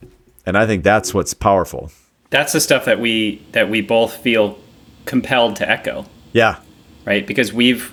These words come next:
Speaker 2: we've had the opportunity to work with, with, with people and see those stories, you
Speaker 1: Mm-hmm.
Speaker 2: know, firsthand, our own stories.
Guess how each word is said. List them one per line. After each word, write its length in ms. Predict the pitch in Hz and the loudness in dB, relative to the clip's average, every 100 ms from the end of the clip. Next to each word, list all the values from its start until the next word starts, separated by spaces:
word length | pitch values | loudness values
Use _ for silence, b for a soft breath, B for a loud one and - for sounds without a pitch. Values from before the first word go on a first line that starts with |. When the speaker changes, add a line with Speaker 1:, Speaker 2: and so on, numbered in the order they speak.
| - | -6
Speaker 2:
we've 240 | 120 117 | -2 -2
had 220 | - 123 117 | 0 0 2
the 100 | 110 | 0
opportunity 600 | 104 101 131 123 107 101 | 0 -4 0 0 2 0
to 60 | |
work 460 | 95 110 127 - - | 2 2 2 -2 -2
with, 320 | 104 - - - | -2 -2 -14 -4
with, 340 | 110 101 - - - | -2 -2 -6 -18 -6
with 160 | 104 - | -6 -2
people 360 | 113 101 104 | -4 2 2
and 100 | 98 98 | 2 2
see 140 | 123 | 4
those 220 | 110 101 | 4 2
stories, 580 | - 120 107 87 87 - - | 2 2 2 0 -4 -8 -8
you 80 | 101 | -2
Speaker 1:
Mm-hmm. 40 | 104 | 0
Speaker 2:
know, 300 | 92 90 90 B - | 0 -2 -6 B -4
firsthand, 640 | 127 107 - 117 98 82 - B B B B 117 | 0 0 0 0 0 -2 -10 B B B B 2
our 160 | 117 | 4
own 140 | 147 147 | 4 2
stories. 580 | - 95 85 82 - | 0 0 -2 -8 -16